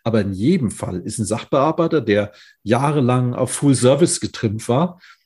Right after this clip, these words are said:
äh, und der jetzt sagt, „Also jetzt machen wir nur noch Minimalservice“, auch der muss ja irgendwo im Kopf umgedreht werden. So, das ist also,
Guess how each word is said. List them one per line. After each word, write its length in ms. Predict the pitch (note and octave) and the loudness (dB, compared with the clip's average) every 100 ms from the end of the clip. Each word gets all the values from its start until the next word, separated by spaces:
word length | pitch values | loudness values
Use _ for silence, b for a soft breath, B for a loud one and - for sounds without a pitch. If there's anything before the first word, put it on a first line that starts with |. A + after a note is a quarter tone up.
| _ _ | _ _
äh, 160 | C3 B2 | 0 2
und 200 | B2 A2+ | 0 4
der 100 | A2+ | 4
jetzt 220 | B2 - | 4 0
sagt, 300 | B2+ - - | -2 -4 -2
„Also 240 | A#2 A#2 | 0 2
jetzt 220 | G#2+ G#2+ C3+ | 2 0 -2
machen 200 | A2+ A#2+ | 0 2
wir 100 | A2+ | 2
nur 120 | A2+ | 2
noch 160 | A2+ | 0
Minimalservice“, 920 | G#2+ G#2 G2+ A#2+ D#3 A#2+ F2+ B2 B2+ - B B B - | -2 -2 -2 -2 -4 -2 -2 -4 -6 -12 B B B -4
auch 180 | A2 | -4
der 220 | - G2+ B2 | -2 -2 0
muss 220 | C3 C3 | -2 0
ja 240 | B2 B2 | 0 2
irgendwo 380 | C3+ B2+ C3 C3 | 0 0 2 0
im 120 | G3 | 0
Kopf 340 | - - - - | -6 -10 -14 -4
umgedreht 600 | D#3+ B2+ G2+ F2 F2 F2 | -2 0 -2 -4 -6 -4
werden. 240 | F#2 F2 | -4 -4
So, 120 | G2+ | -4
das 200 | G2 G2 | -6 -6
ist 100 | - | -8
also, 380 | - C3 B2 A#2 | -4 -2 0 -2